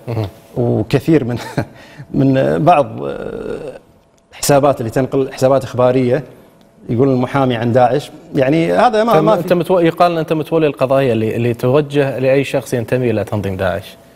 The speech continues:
Speaker 2: هذا يقال؟
Speaker 1: يعني هذا موجود.
Speaker 2: أنا سمعت هالكلام.
Speaker 1: إيه،
Speaker 2: هم،
Speaker 1: مت-، أنت
Speaker 2: هم
Speaker 1: فعلًا محامي عنهم ولا لا؟
Speaker 2: تمام، هم أربعين إلى خمسين قضية.
Speaker 1: مهم.
Speaker 2: أنا ما عندي ولا قضية.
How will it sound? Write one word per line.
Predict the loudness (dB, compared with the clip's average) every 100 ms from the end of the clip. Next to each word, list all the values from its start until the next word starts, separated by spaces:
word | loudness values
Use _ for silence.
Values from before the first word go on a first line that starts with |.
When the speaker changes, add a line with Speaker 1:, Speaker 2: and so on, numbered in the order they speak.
| -2
Speaker 2:
هذا | 2 2
يقال؟ | 2 2 2 -4 -14 -20 _
Speaker 1:
يعني | -2
هذا | 0 0
موجود. | 0 0 2
Speaker 2:
أنا | 2 2
سمعت | 4 2 2 0
هالكلام. | 0 -2 -2 -2
Speaker 1:
إيه، | 0 0 -2
Speaker 2:
هم، | 0 2
Speaker 1:
مت-، | 2
أنت | 0 0 2 2
Speaker 2:
هم |
Speaker 1:
فعلًا | 2 2 2
محامي | 0 -2 0
عنهم | 0 0 0
ولا | -2 -2
لا؟ | 0
Speaker 2:
تمام، | 0 2
هم | 0 2
أربعين | 2 2 2 2
إلى |
خمسين | 2 0 0
قضية. | 0 0 -2 -6 -10
Speaker 1:
مهم. | -12 -14 -10 -4
Speaker 2:
أنا |
ما | -2
عندي | 0 -2
ولا | -2
قضية. | -2 -4